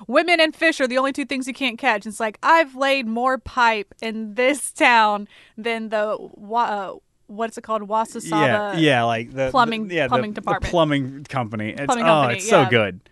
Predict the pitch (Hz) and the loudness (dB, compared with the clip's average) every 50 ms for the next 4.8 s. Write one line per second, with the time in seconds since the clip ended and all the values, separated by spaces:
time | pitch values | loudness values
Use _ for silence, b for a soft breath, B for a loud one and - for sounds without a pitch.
0 | b b b b b b b b 139 - - 247 240 240 254 262 - - - - | b b b b b b b b -10 -8 -6 -4 -2 0 0 0 0 -2 -4 -8
1 | - - - - 415 381 - - 392 339 294 262 - - - - - 320 262 247 | -10 -4 -2 -2 -2 -2 -2 -4 -2 2 4 4 4 2 0 -6 -6 -4 -4 -4
2 | 240 254 247 254 240 220 - 220 214 214 - _ B B B B B B B B | -4 -6 -6 -6 -10 -8 -6 -6 -6 -6 -6 _ B B B B B B B B
3 | B 208 247 277 302 311 277 262 269 262 233 226 190 - - - - - 320 311 | B 0 0 2 2 0 -2 0 0 0 0 0 -2 -6 -10 -6 -2 -2 -2 -2
4 | - - - - 214 208 - - 202 180 170 143 160 - - | -4 -8 -12 -12 -12 -12 -12 -14 -16 -18 -18 -18 -20 -20 -20